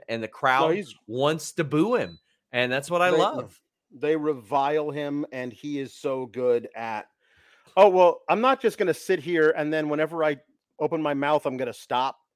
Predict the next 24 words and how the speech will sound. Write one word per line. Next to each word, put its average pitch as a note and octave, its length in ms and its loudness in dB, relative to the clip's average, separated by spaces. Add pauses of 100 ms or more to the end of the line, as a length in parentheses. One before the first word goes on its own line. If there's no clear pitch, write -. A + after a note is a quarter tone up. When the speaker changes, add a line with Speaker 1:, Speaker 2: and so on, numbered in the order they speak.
(400)
Speaker 2:
I'm A#3+ 160 6
gonna E4 160 4
cut B3+ 260 2
the F#3+ 80 -4
promo F#3 540 4
that E3+ 100 -4
you G#3 140 -8
guys G#3+ 260 4
do-, G#3 220 8 (100)
don't G3+ 180 6
want G#3+ 200 6
me F3+ 80 4
to D3 80 0
cut, - 400 0
'cause D#3 180 -8
that's - 460 2 (320)
actually F3 600 0
the C#3 100 -4
point G3+ 400 0
of A#2+ 160 -2
me E3 160 -4
being D3 380 -6
out F#3 160 -4
here." G2+ 340 -14